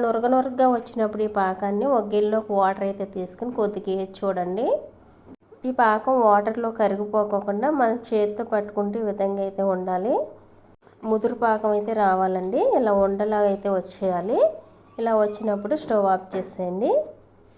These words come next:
స్టవ్ ఆపేసి ఇందులోకి ఏ కప్పుతో అయితే బెల్లం తీసుకున్నామో అదే కప్పుతో మూడు కప్పుల వరకు మరమరాలు అయితే వేసుకోవాలి.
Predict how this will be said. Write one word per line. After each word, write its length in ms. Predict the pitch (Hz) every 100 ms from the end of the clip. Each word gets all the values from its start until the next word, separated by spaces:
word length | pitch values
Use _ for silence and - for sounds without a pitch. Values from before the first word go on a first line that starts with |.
| -
స్టవ్ 260 | - 220 214
ఆపేసి 420 | 208 208 202 202 359
ఇందులోకి 480 | 247 202 190 190 349 587 - - - _ _ _ - -
ఏ 40 | 220 240
కప్పుతో 280 | 269 269 254
అయితే 160 | 247 240 220
బెల్లం 300 | 202 196 214 208
తీసుకున్నామో 540 | 202 202 202 190 208 240
అదే 160 | 196 208 208
కప్పుతో 340 | 190 190 185 294 320
మూడు 180 | 226 208
కప్పుల 300 | 208 208 196 190
వరకు 220 | 185 185 190
మరమరాలు 500 | 180 175 185 180 180 180
అయితే 160 | 175 175
వేసుకోవాలి. 680 | 170 - - 170 165 180